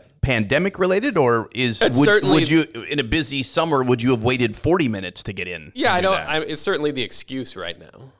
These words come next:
Speaker 2: Um, it
Speaker 1: Yeah.
Speaker 2: probably was the real reason for a while, but based on what we knew, know now, they probably should alter policies a little bit.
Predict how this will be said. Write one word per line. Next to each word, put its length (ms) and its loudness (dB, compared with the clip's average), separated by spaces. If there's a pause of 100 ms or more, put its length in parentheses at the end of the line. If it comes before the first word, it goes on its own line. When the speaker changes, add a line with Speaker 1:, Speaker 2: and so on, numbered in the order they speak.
(380)
Speaker 2:
Um, 380 -4
it 160 -6
Speaker 1:
Yeah. 80 0
Speaker 2:
probably 300 2
was 480 0
the 100 -6
real 240 -2
reason 300 -6
for 160 -10
a 100 -10
while, 480 0
but 240 -8
based 300 -4
on 140 -10
what 180 -8
we 100 -12
knew, 280 -12 (100)
know 240 -6
now, 340 -4
they 120 -8 (200)
probably 460 -10
should 160 -16
alter 260 -12
policies 480 -8
a 60 -20
little 180 -14
bit. 180 -18